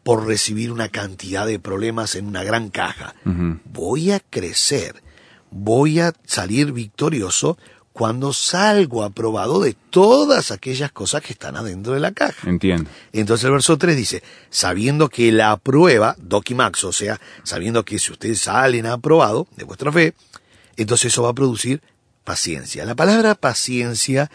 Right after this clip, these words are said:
Speaker 1: es la palabra griega hupomonen, que quiere decir constancia. Esta es la manera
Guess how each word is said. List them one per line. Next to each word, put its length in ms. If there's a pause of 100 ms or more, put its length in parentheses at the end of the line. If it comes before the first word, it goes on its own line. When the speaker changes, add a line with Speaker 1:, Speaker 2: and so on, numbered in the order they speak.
(320)
Speaker 1:
es 100
la 120
palabra 340
griega 480
hupomonen, 640
que 140
quiere 180
decir 320 (400)
constancia. 760 (120)
Esta 380
es 60
la 240
manera 800